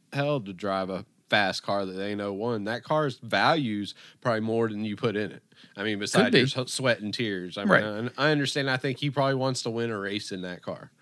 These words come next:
Speaker 1: And, I mean, he did win a race, but I don't, I don't know.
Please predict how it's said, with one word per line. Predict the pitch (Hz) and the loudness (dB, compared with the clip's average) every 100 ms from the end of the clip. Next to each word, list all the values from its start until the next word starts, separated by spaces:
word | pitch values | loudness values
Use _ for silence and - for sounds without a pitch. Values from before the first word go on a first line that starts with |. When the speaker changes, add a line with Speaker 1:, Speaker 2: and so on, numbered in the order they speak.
| _ _ _ _ _ | _ _ _ _ _
Speaker 1:
And, | 92 87 - 78 | -4 -4 -8 -10
I | |
mean, | 78 76 | -8 -8
he | 71 85 | -10 -6
did | 101 175 | -4 -2
win | 107 85 | -4 -6
a | |
race, | 82 85 82 - | -6 -8 -10 -10
but | 78 76 - - - _ _ _ _ _ | -12 -12 -14 -20 -20 _ _ _ _ _
I | - 92 | -6 -4
don't, | 90 82 | -4 -6
I | 76 82 | -8 -8
don't | 78 78 | -6 -8
know. | 76 73 | -8 -8